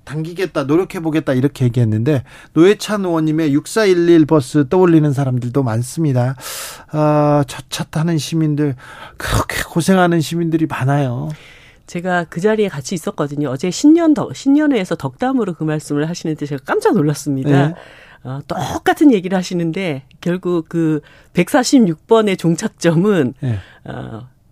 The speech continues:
Speaker 2: 그 버스를 타는 사람들의 마음에 가닿지는 않은 것 같습니다.
Speaker 1: 네.
Speaker 2: 사실 그렇게 어렵게 일하는 사람들,
Speaker 1: 음.
Speaker 2: 어, 최저임금 보장해주고 그래도 일한 만큼의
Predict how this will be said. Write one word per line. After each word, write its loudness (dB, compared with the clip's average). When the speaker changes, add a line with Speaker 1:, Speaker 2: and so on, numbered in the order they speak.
Speaker 2:
그 2
버스를 -2
타는 -2
사람들의 -2
마음에 -4
가닿지는 -8
않은 -4
것 -4
같습니다. -8
Speaker 1:
네. 2
Speaker 2:
사실 -6
그렇게 -6
어렵게 -2
일하는 -4
사람들, -2
Speaker 1:
음. -8
Speaker 2:
어, -6
최저임금 -2
보장해주고 -4
그래도 -6
일한 0
만큼의 -2